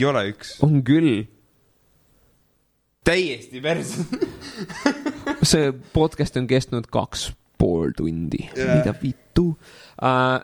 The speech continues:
Speaker 2: ja ma olen nii purjus, et ma kujutan, et ma kõndima hakkan, ma koperdan. Ma olen nagu
Speaker 1: Praegu on reaalne oht kukkuda, nagu m-, ma libisesin teil siia. Ja
Speaker 2: Wow.
Speaker 1: Mihkel haaras fucking koti järgi.
Speaker 2: Aa, jaa,
Speaker 1: Koti
Speaker 2: me
Speaker 1: sees
Speaker 2: kõik
Speaker 1: oli alkohol.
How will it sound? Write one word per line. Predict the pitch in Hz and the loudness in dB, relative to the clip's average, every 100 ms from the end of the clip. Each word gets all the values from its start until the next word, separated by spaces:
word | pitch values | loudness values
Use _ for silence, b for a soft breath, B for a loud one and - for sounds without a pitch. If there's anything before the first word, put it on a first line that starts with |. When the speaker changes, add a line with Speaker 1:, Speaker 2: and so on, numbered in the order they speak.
| - | -6
Speaker 2:
ja | - | -2
ma | 127 135 | 2 2
olen | 143 | 4
nii | 156 143 | 2 2
purjus, | - 160 139 - | 2 2 2 0
et | |
ma | 113 | 0
kujutan, | 120 120 113 | 0 0 -4
et | |
ma | 113 | -2
kõndima | 110 131 113 104 | 2 2 2 -2
hakkan, | - 104 | -4 -4
ma | 104 98 | -2 -4
koperdan. | - - - - - - 156 - - - _ - | -2 -2 -2 -4 -6 -10 -12 -20 -20 -20 _ -20
Ma | - 120 113 | -4 0 0
olen | 101 | -2
nagu | 107 95 117 - | -4 -6 -6 -2
Speaker 1:
Praegu | 127 120 110 | 0 2 -2
on | 110 | 0
reaalne | 120 113 101 | 2 2 0
oht | 104 - | -4 -2
kukkuda, | 113 107 101 87 | -4 -2 -4 -4
nagu | 87 87 | -2 -4
m-, | - 85 - - - | -2 -4 -6 -14 -2
ma | 101 90 | 0 0
libisesin | 92 95 92 82 95 82 | -2 -2 -2 -2 -2 0
teil | 85 | 0
siia. | 95 85 90 B B B B B | 0 0 -2 B B B B B
Ja | - | 0
Speaker 2:
Wow. | 151 | 2
Speaker 1:
Mihkel | 180 - 170 | 2 0 -2
haaras | 170 165 151 147 | 0 0 -2 -4
fucking | - 165 160 143 127 - | -2 -2 -2 -8 -10 -2
koti | 165 165 - 131 | 0 0 -2 -2
järgi. | 120 120 101 104 95 B | 0 0 -2 -6 -6 B
Speaker 2:
Aa, | - 143 | 0 2
jaa, | 147 | 4
Speaker 1:
Koti | - 135 | 2 0
Speaker 2:
me | 160 | 0
Speaker 1:
sees | 160 | 0
Speaker 2:
kõik | 156 | 0
Speaker 1:
oli | 151 | 0
alkohol. | 156 160 131 127 117 | 0 0 -6 -4 -2